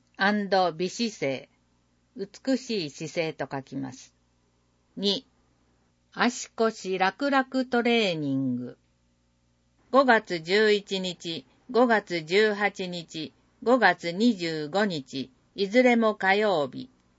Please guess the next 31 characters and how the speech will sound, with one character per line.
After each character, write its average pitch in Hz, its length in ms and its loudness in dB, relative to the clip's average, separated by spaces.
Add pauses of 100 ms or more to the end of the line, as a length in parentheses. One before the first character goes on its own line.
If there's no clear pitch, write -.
(380)
一 254 300 4
の 220 160 8
腰 233 280 6
痛 233 280 4
改 208 320 2
善 190 340 -2
は 156 220 -4 (260)
九 262 140 2
時 196 180 2
二 180 160 -6
十 247 180 4
分 151 420 -6
か 143 140 -4
ら 135 200 -4
十 202 280 2
時 131 240 -8
十 151 180 -6 (180)
分。 131 220 -8 (720)
二 240 160 6
の 175 280 2 (260)
足 214 360 2
腰 202 380 -2
楽 196 260 2
々 240 320 2
ト 226 160 2
レ 226 220 2
ー - 20 0
ニ 156 200 -4
ン 151 120 -4
グ 147 120 -4
は 139 240 -4